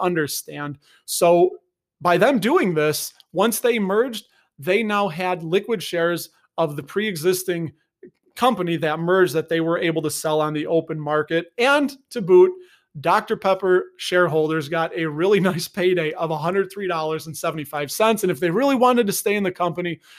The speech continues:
well, they could have just reinvested that and bought several shares of the new entity. And keep in mind,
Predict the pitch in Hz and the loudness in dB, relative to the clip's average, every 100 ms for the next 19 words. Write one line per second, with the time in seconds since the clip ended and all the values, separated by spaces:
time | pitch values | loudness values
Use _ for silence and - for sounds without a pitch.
0 | - - 160 170 175 175 165 151 160 170 | -18 -4 0 0 2 2 4 2 2 2
1 | 165 143 160 156 165 160 160 160 151 147 | 2 2 0 0 -2 2 2 2 0 2
2 | 147 143 _ _ - 165 165 147 - 147 | 0 -2 _ _ -6 -4 -2 -4 -4 -4
3 | 147 143 165 143 135 147 143 - _ - | -2 -4 -6 -6 -4 -4 -6 -10 _ -4
4 | 180 269 254 294 170 170 147 139 _ _ | 0 2 2 0 0 -2 -6 -8 _ _
5 | _ _ _ - 190 202 208 - - 277 | _ _ _ -4 2 4 2 -2 -4 -2
6 | 320 269 180 165 220 | 2 4 4 2 0